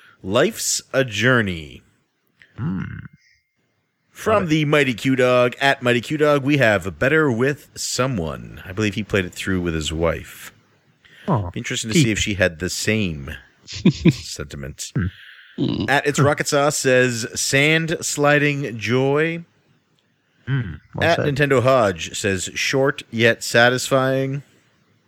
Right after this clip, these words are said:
Speaker 2: Nice.
Speaker 1: Derek from Two Dorks and Thrifty Dorks and Dollar Dorks
Speaker 2: Dollar,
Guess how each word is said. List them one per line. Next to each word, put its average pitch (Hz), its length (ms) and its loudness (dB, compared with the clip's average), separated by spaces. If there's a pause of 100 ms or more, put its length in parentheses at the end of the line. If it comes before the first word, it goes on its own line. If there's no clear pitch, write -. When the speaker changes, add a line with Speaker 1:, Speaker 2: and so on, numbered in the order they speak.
(200)
Speaker 2:
Nice. - 480 -2 (680)
Speaker 1:
Derek 160 280 6
from 107 120 -8
Two 143 160 2
Dorks 131 440 2
and 104 260 0
Thrifty - 220 -6
Dorks - 500 -2 (100)
and 95 1120 -2 (960)
Dollar 131 180 2
Dorks 107 340 -2
Speaker 2:
Dollar, 87 220 0